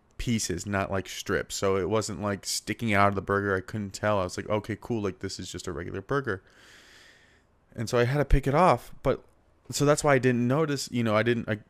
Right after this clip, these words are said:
didn't immediately tell. And, you know, I finished the burger. I took off the bacon, and I finished the burger, and I sat there after I finished. And I'm, I wasn't, and so this is the thing that I find, is I keep finding interesting as the day has continued to go on. I mean, this happened three hours ago,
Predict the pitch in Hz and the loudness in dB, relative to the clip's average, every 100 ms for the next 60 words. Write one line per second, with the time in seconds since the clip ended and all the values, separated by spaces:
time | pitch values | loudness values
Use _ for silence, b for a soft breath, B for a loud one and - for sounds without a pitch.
0 | - 113 113 - 110 110 - 101 - 117 | -4 -2 0 0 0 0 -2 -6 -4 0
1 | 113 107 - _ b b b - 107 110 | 2 0 -4 _ b b b -8 -2 0
2 | 110 107 104 _ _ _ _ _ _ _ | 0 -2 -6 _ _ _ _ _ _ _
3 | _ _ _ _ _ - 73 113 107 - | _ _ _ _ _ -12 -4 0 0 -2
4 | 135 - 104 95 - - 127 117 104 - | -6 -4 -4 -2 0 4 4 2 -2 -12
5 | - 60 - _ _ b b b - 104 | -10 -14 -14 _ _ b b b -8 -4
6 | 104 107 104 92 - 120 123 - 98 95 | 0 0 -2 -6 -6 -6 -6 -6 -4 -2
7 | 98 95 113 117 120 95 - 95 95 - | -2 -2 -4 -4 -4 -4 -2 0 0 -2
8 | 101 - 90 - - - _ _ - 113 | -6 -6 -14 -14 -20 -20 _ _ -10 -6
9 | 113 113 110 110 123 135 127 - - 135 | -6 -6 -8 -6 -4 -4 -8 -12 -8 -8
10 | - B B B B 160 202 220 185 170 | -10 B B B B 0 0 0 -4 -4
11 | 190 180 147 139 143 131 131 - 117 - | -2 2 2 2 -2 -2 -4 -4 -6 -8
12 | 120 - 123 120 120 127 127 113 95 104 | -10 -6 -4 -4 -6 -8 -8 -6 -4 -4
13 | 107 107 107 107 - 95 104 98 98 117 | -4 -2 -2 -4 -10 -10 -10 -10 -6 -2
14 | 113 107 104 - 104 98 98 101 98 104 | -2 -2 -2 0 -2 -2 -6 0 4 4
15 | 117 101 98 98 98 | 2 0 -2 0 0